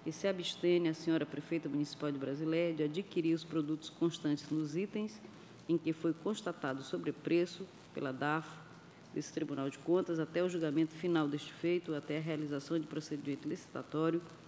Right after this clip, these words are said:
ou nova adesão pelo município de Brasileia, levando-se em conta a maior vantajosidade para a administração municipal.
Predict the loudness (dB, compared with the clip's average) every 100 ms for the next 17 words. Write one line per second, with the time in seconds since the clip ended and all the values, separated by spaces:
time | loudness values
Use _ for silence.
0 | -20 -20 0 2 4 6 6 4 2 2
1 | 4 2 2 2 2 2 -2 -8 -4 -2
2 | 0 0 0 0 -2 -8 -18 -16 -4 0
3 | 0 0 0 -2 4 4 4 2 2 2
4 | 0 -2 -2 -2 -2 0 -2 -2 0 0
5 | -2 -4 -4 0 -2 -2 -4 -2 0 2
6 | 0 -4 -10 -8 -8